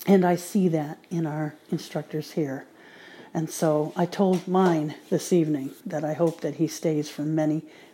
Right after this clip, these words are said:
many, many years, because we need people like him to continue providing well-trained dogs for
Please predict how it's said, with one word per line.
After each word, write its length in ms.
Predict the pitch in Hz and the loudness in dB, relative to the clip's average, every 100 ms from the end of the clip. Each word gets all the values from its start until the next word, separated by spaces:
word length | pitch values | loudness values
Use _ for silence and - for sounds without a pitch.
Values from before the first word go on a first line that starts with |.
| - | 0
many, 420 | 170 175 165 170 | 4 6 4 4
many 240 | 165 160 | 2 2
years, 380 | 165 160 143 147 | 2 2 -2 -6
because 400 | - 160 170 160 | -8 -4 -2 0
we 240 | 160 185 202 | 2 4 4
need 500 | 185 180 151 135 - - - - | 4 2 0 -4 -10 -20 -20 -4
people 520 | - 180 190 196 196 - | 2 2 2 0 -2 -2
like 420 | 175 160 165 - - _ - | 2 2 -2 -8 -20 _ -2
him 380 | 190 160 123 - _ _ - - - | 0 0 -2 -8 _ _ -20 -18 -6
to 100 | - | 0
continue 840 | 190 170 - 220 196 185 147 156 - - - - - - - - _ - - - | 2 2 0 4 4 4 0 -4 -12 -20 -20 -20 -20 -20 -20 -20 _ -20 -20 -14
providing 840 | - 196 185 196 196 190 185 185 - - - | 0 2 4 4 4 4 2 0 -8 -16 2
well-trained 840 | 190 185 185 - 202 180 175 170 - - - - | 4 4 0 0 4 6 4 0 -10 -20 -20 0
dogs 520 | 175 170 165 - - - | 2 4 0 -4 -14 -20
for 500 | - 190 175 170 | -2 2 4 2